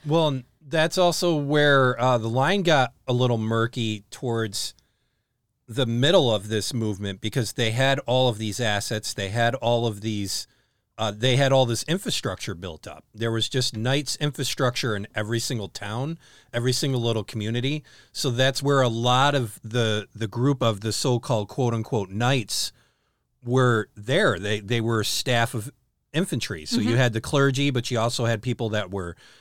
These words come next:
Speaker 1: I mean, they, it was all the way down to having stores and things like
Speaker 2: Yeah.
Speaker 1: that where people got supplies.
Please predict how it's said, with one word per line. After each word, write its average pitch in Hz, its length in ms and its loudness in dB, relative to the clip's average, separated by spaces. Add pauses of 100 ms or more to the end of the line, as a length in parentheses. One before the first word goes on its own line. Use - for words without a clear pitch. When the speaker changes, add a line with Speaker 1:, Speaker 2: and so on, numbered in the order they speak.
(120)
Speaker 1:
I - 20 -10
mean, 117 140 -2
they, 143 200 2
it 127 120 0
was 135 180 0
all 131 140 4
the 127 60 0
way 120 120 2
down 120 280 0
to 101 280 -2
having 101 320 -6
stores 135 640 0
and 98 160 -6
things 131 260 -4
like 170 220 0
Speaker 2:
Yeah. 120 140 0
Speaker 1:
that 113 80 -12
where 104 120 -4
people 117 300 -8
got 104 220 -6
supplies. 107 560 -6